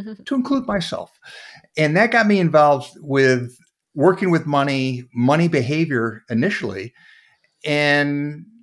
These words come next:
Speaker 2: I want to give you an example, uh, try to explain why two service member in a room together need two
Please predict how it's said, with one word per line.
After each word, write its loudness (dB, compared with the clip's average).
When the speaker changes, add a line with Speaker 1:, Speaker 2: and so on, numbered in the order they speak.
Speaker 2:
I -10
want 0
to -8
give -2
you 0
an 2
example, -2
uh, 2
try -4
to 2
explain -2
why 0
two -2
service 2
member 0
in -4
a 0
room 0
together 0
need -2
two 0